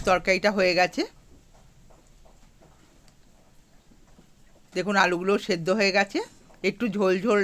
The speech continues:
রাখা হলো, কেননা লুচির সাথে তো খাওয়া হবে। এবার নিয়ে নিলাম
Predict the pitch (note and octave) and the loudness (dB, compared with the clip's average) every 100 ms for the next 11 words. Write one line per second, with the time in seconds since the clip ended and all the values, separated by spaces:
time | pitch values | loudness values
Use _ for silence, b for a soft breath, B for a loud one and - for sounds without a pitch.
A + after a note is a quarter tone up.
0 | F#3 F3+ G3 G#3 A#3+ G#4 G3 F#3 F#3+ F#3+ | 2 0 0 -2 -2 0 0 2 -2 -2
1 | E3 G3 - G3+ G3 A3 - F3 G3+ C#4+ | -8 -8 -4 -6 -6 -8 0 2 2 0
2 | F4 - - - b b b b b b | -4 -4 -20 -20 b b b b b b
3 | b b _ _ - F3+ G#3 G3+ G3 G3 | b b _ _ -6 2 4 4 0 2
4 | A3+ | 2